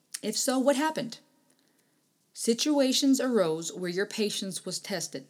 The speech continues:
right? It's hard to be self-controlled when we're angry, hard to show kindness when we've been hurt. The fruits of the Spirit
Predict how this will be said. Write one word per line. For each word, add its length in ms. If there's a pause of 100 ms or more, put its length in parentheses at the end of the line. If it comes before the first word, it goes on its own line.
(160)
right? 320 (1120)
It's 300
hard 200
to 80
be 100
self-controlled 840
when 160
we're 120
angry, 460 (120)
hard 300
to 240
show 200
kindness 680 (280)
when 160
we've 180
been 140
hurt. 420 (1120)
The 100
fruits 300
of 120
the 100
Spirit 460